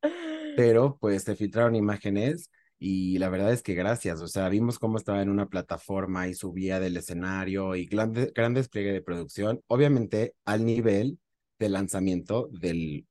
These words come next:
Speaker 2: hotelazo que están, que están inaugurando, ¿no?
Speaker 1: Sí, hasta que salió como en las fuentes, ¿no? Algo así, ¿no? Es, o sea, de, ni Disney hace esos es-, <laughs> esos shows de agua.
Speaker 2: Sí,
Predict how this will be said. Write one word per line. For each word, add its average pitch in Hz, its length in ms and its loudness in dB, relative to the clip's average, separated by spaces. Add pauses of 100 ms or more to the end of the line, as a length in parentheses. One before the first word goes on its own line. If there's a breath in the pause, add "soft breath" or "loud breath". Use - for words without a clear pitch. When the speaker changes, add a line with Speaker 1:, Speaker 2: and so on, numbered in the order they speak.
(140)
Speaker 2:
hotelazo 92 540 -2
que 92 60 -6
están, 82 420 -8
que - 160 -10
están 87 440 -6
inaugurando, 87 600 -6
¿no? 95 340 -6 (260)
Speaker 1:
Sí, 247 220 0
hasta 196 240 -8
que 190 80 -14
salió 214 240 0
como 370 160 2
en 330 60 4
las - 200 0
fuentes, 254 880 4
¿no? 156 220 -4
Algo 208 200 0
así, 208 320 -6
¿no? 143 120 -6
Es, 156 180 -8
o - 60 -16
sea, 156 160 -2
de, 151 300 2 (320)
ni 208 160 4
Disney 240 560 6
hace 185 260 0
esos 170 260 -4
es-, 156 260 -8
<laughs> 269 800 6
esos 226 300 4
shows 202 360 4
de 185 100 2
agua. 156 340 6
Speaker 2:
Sí, - 60 -12